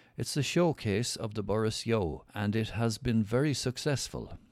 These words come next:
"People come from as far as Cork and Roscommon to buy the sheep," said Martin Shannon, a member of Borris Yo Breeders. "There is a huge span of interest for it."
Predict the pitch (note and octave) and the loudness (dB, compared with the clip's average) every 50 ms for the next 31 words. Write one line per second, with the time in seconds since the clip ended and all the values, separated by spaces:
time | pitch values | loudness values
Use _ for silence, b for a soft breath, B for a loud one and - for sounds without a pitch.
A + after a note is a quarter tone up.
0 | _ _ _ b b b b b b b b b b b - D#3 C#3+ - C#3 C3 | _ _ _ b b b b b b b b b b b -2 0 2 2 2 2
1 | B2 - - F#2 G#2 A#2+ B2+ A#2+ - G#2 F#2+ E2+ E2+ - - - - F2 F#2 F#2+ | 2 0 0 0 2 2 2 0 0 0 0 0 0 -2 -4 -4 -2 -2 0 0
2 | F#2+ F#2+ F#2 F2+ - - - - F2+ G2 A#2 A#2 - - F2 E2 D#2 E2 F2+ F#2+ | 0 0 0 -2 -4 -6 -4 -2 0 0 0 0 -2 -2 -2 0 0 2 0 0
3 | - - - - - - C#2+ D2+ E2 F#2+ G2 G#2 F#2 - D2+ D#2 E2 - - - | 0 -4 -8 -8 -6 -4 -4 -2 -2 -4 -4 -4 -4 -4 -4 -4 -4 -2 -4 -4
4 | - - C#3 B2+ G#2+ - - - - - b b b b - - D#2 D2+ - D#2 | -2 0 0 0 0 -2 -4 -8 -10 -10 b b b b -6 -6 -6 -6 -4 -4
5 | D#2 D#2 D2 - D#2 D2 D2 - - B1 A#1+ C#2 D#2 F2+ F2+ - B B B B | -4 -4 -6 -6 -6 -8 -6 -6 -6 -6 -4 -4 -2 -2 -4 -4 B B B B
6 | B B A2+ A#2+ A#2+ G#2 F#2+ F2+ G2+ G#2 G2+ G2+ G2+ F2+ - F2 F#2 F2 F#2 G#2 | B B 2 2 4 4 2 2 2 2 2 2 0 -2 -2 -2 -2 0 0 -2
7 | - - G#2 G2+ G2+ F2+ D#2+ E2 D#2+ D2 C2 A#1+ A#1+ A#1 A1+ - - - - - | -2 0 0 2 2 2 0 -2 -6 -6 -6 -8 -8 -10 -10 -10 -12 -12 -14 -18
8 | _ _ _ _ b b b b b b b b b b b b A2 A2 G#2+ G#2+ | _ _ _ _ b b b b b b b b b b b b 0 0 2 0
9 | G2+ F2+ - - C#3+ D3 C#3+ C3+ - - - - - - G2+ G2 F#2 F2+ F2+ E2+ | -2 -2 0 4 4 6 6 4 2 0 -4 -6 -2 0 2 2 2 2 2 2
10 | G2 F#2 F2+ F2+ - - D2 F#2 - - - - - A#2 A2+ G2 D2 B1+ - - | 2 2 0 0 -2 -2 -2 -2 -2 -6 -8 -6 0 2 2 2 2 0 -4 -12